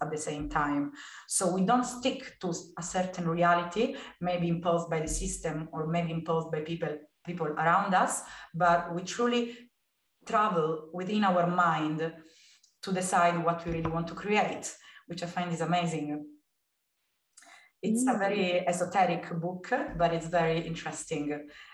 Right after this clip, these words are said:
Speaker 1: And, uh,
Speaker 2: And is it done
Speaker 1: not many
Speaker 2: Sorry.
Speaker 1: people know it. Yeah.
Speaker 2: Um, is it done through hypnosis, or, like, what is the transurf process, I guess?
Speaker 1: It's, uh,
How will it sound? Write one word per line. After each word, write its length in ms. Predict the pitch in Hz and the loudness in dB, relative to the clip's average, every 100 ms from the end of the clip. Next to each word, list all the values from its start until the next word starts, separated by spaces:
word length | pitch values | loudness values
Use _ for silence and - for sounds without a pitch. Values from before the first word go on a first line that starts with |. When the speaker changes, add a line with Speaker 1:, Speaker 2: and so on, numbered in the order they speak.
| - | -2
Speaker 1:
And, 160 | 175 175 | 2 6
uh, 40 | |
Speaker 2:
And 140 | 180 240 | 8 10
is 80 | |
it 100 | 269 269 | 8 6
done 180 | 269 269 - - _ _ _ _ 185 | 4 4 2 -6 _ _ _ _ -2
Speaker 1:
not 140 | 240 | 4
many 120 | 247 | 4
Speaker 2:
Sorry. 80 | 160 | 4
Speaker 1:
people 260 | - - 196 | 0 -2 2
know 180 | 185 | 4
it. 260 | 165 160 - - _ - | 2 0 -6 -14 _ 0
Yeah. 180 | 185 - - - _ _ _ _ - | 0 0 -6 -18 _ _ _ _ 2
Speaker 2:
Um, 200 | 220 208 - - | 2 2 -4 -2
is 120 | 226 | 0
it 180 | 247 - _ _ - | 0 -2 _ _ 4
done 520 | 220 220 220 214 208 | 6 6 6 2 0
through 320 | 208 202 196 190 | -2 2 2 0
hypnosis, 720 | - - 185 226 - 440 - | -4 -2 0 0 -4 -12 -4
or, 160 | 202 202 | 2 4
like, 200 | 190 180 | 4 2
what 280 | - 180 202 - | 2 2 2 2
is 340 | 190 190 185 - | 2 4 2 0
the 80 | 180 | -2
transurf 720 | - 202 190 180 - 180 180 175 _ _ _ _ _ _ _ | 0 -2 -2 -4 -4 0 0 -2 _ _ _ _ _ _ _
process, 560 | 240 247 - - - - | -2 -2 -4 -10 -12 -12
I 40 | 180 | -8
guess? 460 | 165 160 - _ _ _ _ | -6 -6 -12 _ _ _ _
Speaker 1:
It's, 280 | 247 247 - | 0 0 0
uh, 380 | 233 202 175 - | 2 4 2 -2